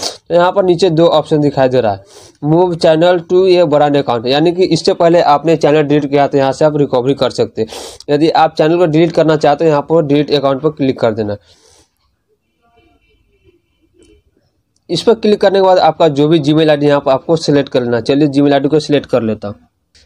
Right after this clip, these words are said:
और सिलेक्ट करने के बाद यहाँ आपको पासवर्ड देना। यदि आप पासवर्ड नहीं दे रहे तो यहाँ से आप चैनल डिलीट नहीं कर सकते। आपका जो भी Gmail आईडी का पासवर्ड यहाँ पर आपको सिलेक्ट करना है। चलिए यहाँ पर मैं Gmail आईडी का पासवर्ड डाल देता हूँ।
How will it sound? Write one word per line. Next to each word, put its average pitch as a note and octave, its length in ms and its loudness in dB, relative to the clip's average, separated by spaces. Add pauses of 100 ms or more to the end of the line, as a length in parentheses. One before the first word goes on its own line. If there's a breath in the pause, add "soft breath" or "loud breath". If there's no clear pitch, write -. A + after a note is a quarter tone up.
(100)
और B2+ 60 -8
सिलेक्ट A3 280 0
करने G#3 180 2
के G#3 40 2
बाद F#3+ 140 2
यहाँ F3+ 160 2
आपको F3 300 0
पासवर्ड D3 460 -2
देना। B2 160 0
यदि D#3 280 2
आप E3+ 220 2
पासवर्ड E3+ 340 0
नहीं F3 100 4
दे D#3+ 80 2
रहे D#3+ 100 2
तो D#3 100 0
यहाँ D3 180 0
से E3 120 0
आप D3+ 120 0
चैनल D3+ 260 0
डिलीट C#3+ 320 -2
नहीं C3 140 0
कर A#2+ 140 -2
सकते। A2 380 -6 (380 loud breath)
आपका C#3+ 220 0
जो D3+ 160 0
भी F3+ 120 2
Gmail E3+ 240 2
आईडी E3 160 2
का D#3+ 100 2
पासवर्ड D3+ 400 0
यहाँ C#3+ 160 2
पर C#3 80 -6
आपको D3+ 200 0
सिलेक्ट D3 280 0
करना B2 180 0
है। A#2 60 0
चलिए D3+ 220 2
यहाँ D3+ 160 2
पर D3+ 120 -2
मैं D#3 180 2
Gmail C#3+ 260 0
आईडी C#3 220 0
का D#3 80 2
पासवर्ड C#3+ 380 -2
डाल A2 200 -2
देता G#2+ 220 -8
हूँ। G2+ 100 -12